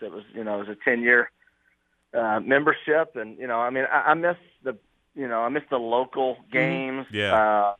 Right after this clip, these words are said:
Speaker 1: you know, I miss the ease of travel. Um, you know, there were some things, there were a lot, there's a lot about the O V C that, you know, that seemed easy, uh, more comfortable, but, um,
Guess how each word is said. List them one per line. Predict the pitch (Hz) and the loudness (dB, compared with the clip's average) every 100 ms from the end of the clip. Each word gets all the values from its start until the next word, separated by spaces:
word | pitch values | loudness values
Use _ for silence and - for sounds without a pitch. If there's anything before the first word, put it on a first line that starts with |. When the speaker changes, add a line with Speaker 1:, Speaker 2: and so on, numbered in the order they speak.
| - | -10
Speaker 1:
you | 98 | -4
know, | 104 | -2
I | 104 113 | 2 2
miss | 117 117 - - | 2 0 -2 -16
the | 107 | -6
ease | 110 107 120 123 123 117 101 | -4 -4 -4 -2 -2 -4 0
of | 107 104 - | 0 0 0
travel. | 131 123 117 120 120 113 - - | 4 6 6 2 2 -4 -12 -14
Um, | 107 101 98 95 95 _ _ _ _ - | -10 -8 -10 -12 -16 _ _ _ _ -8
you | 104 | -2
know, | 101 98 | 0 4
there | 117 | 4
were | 113 | 2
some | - 107 | -2 -4
things, | 123 117 95 | -4 -4 -6
there | 107 | 0
were | 117 | 2
a | 110 | 4
lot, | 127 139 131 | 6 4 2
there's | 135 | -4
a | 127 | -4
lot | 131 151 143 | 0 2 2
about | 123 117 | 0 -2
the | 113 | -4
O | 113 113 | -6 -6
V | 113 - | -8 -8
C | 113 110 | -8 -6
that, | 101 - | -6 -6
you | 117 | -10
know, | 98 104 _ _ _ - - - - | -10 -10 _ _ _ -20 -20 -12 -6
that | 101 - | -4 -4
seemed | 120 113 98 - | -4 -4 -8 -6
easy, | 160 170 208 220 - - 127 | -4 -6 -12 -16 -18 -8 -2
uh, | 113 110 | 0 2
more | 117 117 | 0 0
comfortable, | - 170 170 175 185 185 | 0 -2 -2 -4 -2 -4
but, | 143 123 - | -2 -2 -2
um, | 120 107 104 95 | -2 0 -2 -6